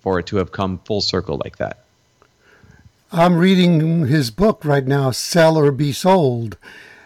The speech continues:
Speaker 2: And did you, um, are you interviewing him for your podcast?
Speaker 1: Yep, he'll be a guest coming up.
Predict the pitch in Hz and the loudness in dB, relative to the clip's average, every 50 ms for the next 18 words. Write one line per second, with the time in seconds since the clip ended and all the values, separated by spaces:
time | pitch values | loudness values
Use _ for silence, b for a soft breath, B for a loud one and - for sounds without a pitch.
0 | B B B 170 160 151 151 151 151 147 147 151 151 139 123 147 170 165 139 123 | B B B -2 0 2 4 4 4 4 2 2 0 0 0 0 0 0 0 0
1 | 147 175 196 208 208 214 220 214 196 190 196 185 175 170 185 247 - - 214 180 | 0 2 4 4 4 2 2 2 2 2 2 2 0 0 -2 -4 -4 -2 0 0
2 | 180 156 156 156 175 196 180 - 196 170 170 190 196 190 196 175 151 156 190 180 | 0 0 2 2 2 2 2 0 -2 -2 0 0 0 2 2 2 2 2 2 0
3 | - - 180 170 160 131 156 165 175 180 170 147 - 220 226 226 - - - _ | 0 -2 -2 -2 -2 -2 0 0 0 0 -2 -4 -6 -6 -6 -6 -8 -12 -14 _
4 | _ _ _ _ _ _ _ _ _ _ - - - 127 135 147 - - 110 117 | _ _ _ _ _ _ _ _ _ _ -18 -10 -4 -4 -4 -4 -4 -4 -4 -2
5 | 110 110 98 - 104 98 - - 101 95 90 - - - | -2 -2 -2 -2 -4 -6 -6 -8 -8 -8 -6 -8 -10 -12